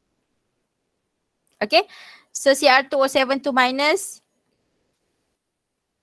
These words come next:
Tu saya pelik kenapa ada benda ni. Okey, negative two teruslah. Negative two, so fourteen is fourteen. So empat belas tolak dua,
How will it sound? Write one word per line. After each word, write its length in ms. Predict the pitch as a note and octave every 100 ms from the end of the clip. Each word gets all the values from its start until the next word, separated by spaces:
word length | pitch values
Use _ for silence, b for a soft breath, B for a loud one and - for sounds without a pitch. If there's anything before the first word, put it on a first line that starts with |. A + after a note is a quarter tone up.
| _ _ _ _ _ _ _ _ _ _ _ _ _ _ _ _ _ _ _ _ _ _ _ _ _ _ -
Tu 80 | F#3+
saya 100 | -
pelik 160 | F#3 -
kenapa 240 | F3+ F3+
ada 80 | F3
benda 260 | F3+ A3 F#3+
ni. 20 | _ _ b b
Okey, 320 | G#3 D#4+ G#4 _
negative 400 | - A3 C4 E4
two 160 | - C#4+
teruslah. 420 | E4+ E4 F4 F4 - _ _ b b b
Negative 400 | G#3 A#3 B3+ C4+ -
two, 160 | E4+ G4+ B4 B B
so 160 | - B3+
fourteen 560 | A#3 C4+ C4 E4 F4+ A4
is 120 | B3 -
fourteen. 480 | B3 A#3+ C4 G#3+ F#3
So 160 | -
empat 160 | A#3 A3+
belas 160 | C4+ C4+
tolak 240 | B3+ G#3+
dua, 320 | A#3 C4+ D#4+